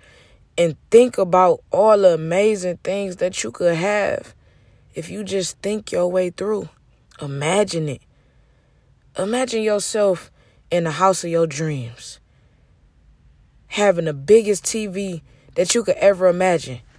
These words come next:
So what? Say you don't even watch T V, but you want that T V in your house because it looks beautiful to you. You imagined it. You want a pool table, get a pool table.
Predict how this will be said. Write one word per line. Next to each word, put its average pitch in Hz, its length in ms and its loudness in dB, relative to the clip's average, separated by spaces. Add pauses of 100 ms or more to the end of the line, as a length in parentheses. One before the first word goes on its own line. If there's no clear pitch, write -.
(240)
So 240 240 2
what? 233 400 2
Say - 240 -4
you 233 140 -2
don't 240 180 6
even 185 220 0
watch 185 300 4
T 160 240 -10
V, 135 240 -12 (460)
but 139 200 -6
you 185 60 -4
want 165 200 -2
that 151 160 -6
T 170 200 -10
V 175 180 -6
in 165 140 -4
your 147 160 -6
house 165 400 -4
because - 560 -8 (600)
it 170 120 2
looks 175 260 0
beautiful 170 480 -6
to 160 100 -6
you. 190 240 -6
You 165 280 -4
imagined 151 560 -8
it. 120 100 -16 (800)
You 170 160 -4
want 175 160 0
a 165 40 -2
pool 226 360 -2
table, 160 360 -2
get 170 140 -6
a 190 60 -6
pool 214 340 -8
table. 185 400 -6